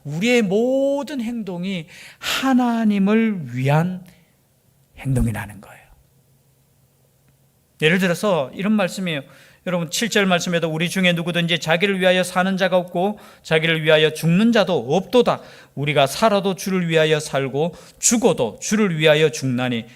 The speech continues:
그러므로 사나 죽으나 우리가 주의 것이로다." 여러분, 먹는 자도 하나님의 영광을 위해서 먹는 것이고, 또 먹지 않는 자도 하나님의 영광을 위해서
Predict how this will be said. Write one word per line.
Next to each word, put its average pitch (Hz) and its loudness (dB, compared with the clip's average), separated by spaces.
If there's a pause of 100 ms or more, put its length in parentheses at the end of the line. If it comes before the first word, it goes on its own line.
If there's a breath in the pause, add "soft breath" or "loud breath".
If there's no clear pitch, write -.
(100)
그러므로 143 0
사나 156 2
죽으나 143 -2 (260 loud breath)
우리가 113 -6
주의 139 2
것이로다." 120 -12 (640 loud breath)
여러분, 180 4
먹는 202 2
자도 285 -2
하나님의 226 0
영광을 214 -2
위해서 185 -6 (260 soft breath)
먹는 165 2
것이고, - -6 (580 soft breath)
또 214 0
먹지 254 4
않는 233 2
자도 233 2
하나님의 240 0
영광을 220 -2
위해서 202 -2